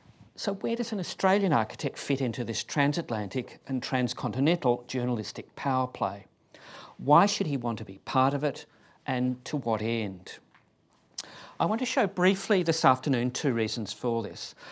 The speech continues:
First, that Melbourne-based architect Robin Boyd, a gifted architectural writer in his own right, wanted at a personal level to position himself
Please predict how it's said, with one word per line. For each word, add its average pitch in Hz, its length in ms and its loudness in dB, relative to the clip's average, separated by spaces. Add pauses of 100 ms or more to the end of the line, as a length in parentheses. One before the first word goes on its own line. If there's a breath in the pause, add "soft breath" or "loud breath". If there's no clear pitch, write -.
(120)
First, 185 520 8 (440 loud breath)
that 180 120 0
Melbourne-based 185 600 6
architect 147 400 2
Robin 139 280 6
Boyd, 120 440 4
a 127 60 -4
gifted 185 460 0
architectural 135 600 2
writer 113 400 -2
in 120 100 -4
his 113 160 -2
own 110 220 -2
right, 110 340 -4 (580 loud breath)
wanted 180 460 4
at 156 120 4
a 151 40 0
personal 202 580 0
level 110 420 -2
to - 120 -4
position 165 520 -2
himself 160 480 2